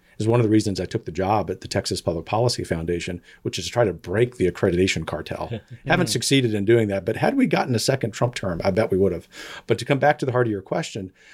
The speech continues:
Speaker 1: those consequences, which in the moment are very difficult, extremely trying, are also where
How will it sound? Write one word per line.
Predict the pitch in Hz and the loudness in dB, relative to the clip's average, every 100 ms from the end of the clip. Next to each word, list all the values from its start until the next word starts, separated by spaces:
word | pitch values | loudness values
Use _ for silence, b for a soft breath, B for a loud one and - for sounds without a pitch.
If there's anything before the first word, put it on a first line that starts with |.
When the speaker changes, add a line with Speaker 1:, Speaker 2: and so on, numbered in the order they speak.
| B | B
Speaker 1:
those | 120 160 151 | 0 2 2
consequences, | - - 131 - - 151 156 175 185 165 - b b | -2 0 0 0 -4 -4 -2 -2 -2 -6 -10 b b
which | - 120 - - | 2 2 2 2
in | 151 147 | 4 4
the | 120 | 2
moment | 107 120 135 160 - - | 2 2 0 -2 -10 -6
are | 110 104 101 113 - | 0 0 0 -2 -8
very | 98 92 107 110 117 | -10 0 4 6 6
difficult, | 104 104 110 - 110 - - - | 4 0 0 -2 -4 -4 -10 -10
extremely | 101 - - - - 127 127 135 123 101 | -8 -6 -6 -8 -6 2 6 6 6 4
trying, | 98 - 92 101 127 143 B B B B - | 2 0 0 2 0 -4 B B B B -2
are | 113 | 0
also | - 127 131 139 127 | 4 4 4 6 6
where | 98 101 101 101 101 | 4 0 2 2 2